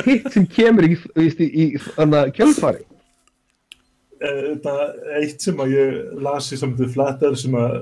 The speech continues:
Speaker 2: mér fannst ógeðslega fyndið, það er svona Flat Earth group á Facebook og póstur þaðan, „We have,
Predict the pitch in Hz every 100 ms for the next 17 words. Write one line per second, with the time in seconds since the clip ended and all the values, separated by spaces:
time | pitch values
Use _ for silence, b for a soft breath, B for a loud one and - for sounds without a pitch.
0 | - _ _ _ 123 117 123 127 131 -
1 | 120 127 120 110 113 107 - 127 123 135
2 | 139 - 147 - 127 127 147 - 175 -
3 | - b b b b - - 135 151 -
4 | 170 117 147 165 170 - _ _ _ b
5 | b b b _ 127 139 120 143 147 135